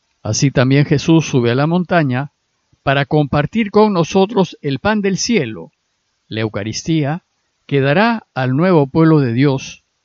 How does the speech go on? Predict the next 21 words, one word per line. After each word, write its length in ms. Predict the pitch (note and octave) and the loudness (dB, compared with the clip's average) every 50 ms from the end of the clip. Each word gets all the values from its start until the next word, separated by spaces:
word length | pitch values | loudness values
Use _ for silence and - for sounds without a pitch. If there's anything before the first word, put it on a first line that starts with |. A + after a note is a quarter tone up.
| _ _ _ | _ _ _
a 120 | D#3 C#3+ | -4 -4
su 160 | - - C#3 | -4 -4 -4
iglesia. 540 | G#2+ G2+ A2 - G#2+ G#2 - - - - - _ _ _ _ _ _ _ _ _ _ _ _ _ _ _ _ _ _ _ _ _ _ _ _ _ _ | -6 -6 -8 -10 -12 -12 -12 -12 -14 -16 -20 _ _ _ _ _ _ _ _ _ _ _ _ _ _ _ _ _ _ _ _ _ _ _ _ _ _
Y 100 | B2+ C#3+ | 0 2
el 140 | E3+ G#3 F#3 | 2 2 2
tiempo 580 | - C#4+ C#4 G3 D3+ B2 - - C#3+ F3 F#3 _ _ _ _ _ _ _ | 2 4 4 4 2 0 0 0 0 0 -2 _ _ _ _ _ _ _
es 220 | - E3 F3 - | 0 0 2 2
en 160 | G3 F#3 F3+ - | 2 0 2 2
torno 500 | F#3 F3 F3 E3+ F3 F#3 G3+ G#3 - - _ | 2 2 4 4 4 4 4 4 2 0 _
a 140 | - C#3+ C3+ | -6 -4 -2
la 120 | A#2+ C3 | -2 -2
fiesta 400 | - - D#3 D3 D3 - - F#3 | -2 0 0 0 0 0 0 0
de 120 | F3+ D#3+ C3 | 0 0 0
Pascua. 580 | - B2+ A2 - - - - - - A#2 - _ _ _ _ _ _ _ _ _ _ _ _ _ _ _ _ _ - | -2 -4 -6 -6 -8 -12 -14 -14 -16 -16 -18 _ _ _ _ _ _ _ _ _ _ _ _ _ _ _ _ _ -2
Dice 260 | A#2+ C#3+ - F#3+ E3 | -2 0 0 0 0
Juan 300 | - - G3 G3+ G#3 F3+ | 0 0 0 0 0 0
que 80 | - | -2
estaba 320 | D#3 - - F3+ F#3 F#3 E3 | -2 0 2 2 2 2 2
cerca 400 | - - G3+ G#3 G#3 - G#3 F#3+ | 2 2 2 2 0 0 0 0
la 100 | F#3+ F#3+ | 0 0
Pascua, 640 | - - D#3+ C#3 - - - D#3 C#3+ D3 D3 - | 0 0 -2 -2 -4 -4 -2 -2 -2 -2 -4 -6